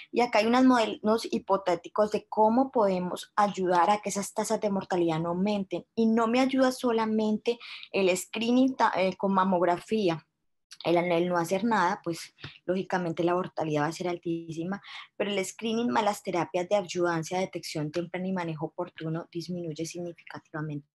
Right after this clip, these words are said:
la mortalidad. Eh, yo creo que los conceptos generales de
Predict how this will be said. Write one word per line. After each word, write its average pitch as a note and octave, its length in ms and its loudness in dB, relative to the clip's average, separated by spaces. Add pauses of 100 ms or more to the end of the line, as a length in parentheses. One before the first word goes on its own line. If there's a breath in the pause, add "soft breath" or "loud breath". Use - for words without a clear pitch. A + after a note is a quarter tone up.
(160)
la C#3+ 120 -12
mortalidad. D3 640 -10 (1120 loud breath)
Eh, A#3 340 4
yo A#3 160 4
creo B3+ 220 -2
que D4+ 80 4
los B3+ 140 4
conceptos A3 500 0
generales G3 400 2
de G#3 100 0